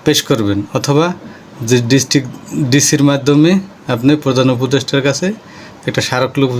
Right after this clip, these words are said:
পেশ করবেন। এটাই হচ্ছে দাবি দেওয়ার মূল নিয়ম। কিন্তু এইটা না করে ওনারা কী করলেন, সদল বলে বিশাল মিশাল, মিছিল সহকারে ওনারা চলে গেলেন প্রধান উপদেষ্টার বাসার কাছে বা বাসার সামনে।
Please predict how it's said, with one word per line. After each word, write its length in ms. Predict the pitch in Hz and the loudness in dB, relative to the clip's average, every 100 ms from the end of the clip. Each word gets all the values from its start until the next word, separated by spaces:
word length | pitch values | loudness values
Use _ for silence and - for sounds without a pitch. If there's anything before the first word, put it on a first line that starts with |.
| 120 | 0
পেশ 120 | 113 - | -2 -2
করবেন। 280 | 107 98 98 127 135 | -2 0 -2 -2 -2
এটাই 200 | 165 147 | 0 0
হচ্ছে 260 | 143 - 170 185 220 - - - - 107 | -2 -2 0 0 -4 -20 -20 -20 -14 -4
দাবি 220 | 127 123 127 | -2 0 2
দেওয়ার 220 | 131 131 123 | 2 2 4
মূল 140 | 139 147 135 | 4 4 4
নিয়ম। 220 | 113 92 92 - - - - | 2 0 -4 -10 -20 -16 -4
কিন্তু 200 | 117 - 143 | -4 -2 0
এইটা 200 | 165 170 180 | 2 2 2
না 60 | 175 170 | 0 0
করে 200 | 165 107 - - - - - - - - | 0 0 -4 -12 -20 -20 -20 -20 -20 -2
ওনারা 220 | 156 160 151 | 2 2 2
কী 80 | 151 147 | -4 0
করলেন, 320 | 170 170 185 190 - - - - | 0 2 2 0 -6 -20 -10 -8
সদল 400 | - 143 147 156 151 151 | 0 0 2 2 4 2
বলে 240 | 147 151 147 135 | 4 4 4 0
বিশাল 300 | - 143 135 135 | -2 0 2 2
মিশাল, 300 | 131 139 131 - - 151 135 | 2 0 -2 -4 -4 2 4
মিছিল 300 | 127 - 131 - | 4 2 -2 0
সহকারে 440 | 143 139 143 151 190 - - - - - - | 0 2 2 0 -2 -8 -20 -20 -20 -18 0
ওনারা 180 | 135 127 139 | 2 4 2
চলে 160 | 127 127 | 2 2
গেলেন 200 | 123 117 135 | 0 0 -2
প্রধান 260 | 120 123 120 | 0 0 0
উপদেষ্টার 500 | 117 117 120 - 156 175 - - 143 127 | -2 -2 -2 0 -2 -2 -16 -8 -2 -2
বাসার 300 | 131 127 110 | -2 -4 -4
কাছে 260 | 110 - 107 98 - - | -4 -4 -8 -12 -16 -4
বা 100 | 117 165 - - - - - - 131 | -4 -4 -10 -20 -20 -20 -20 -8 -4
বাসার 280 | 123 127 - | -2 -2 -2
সামনে। 300 | 131 113 98 | -2 0 -2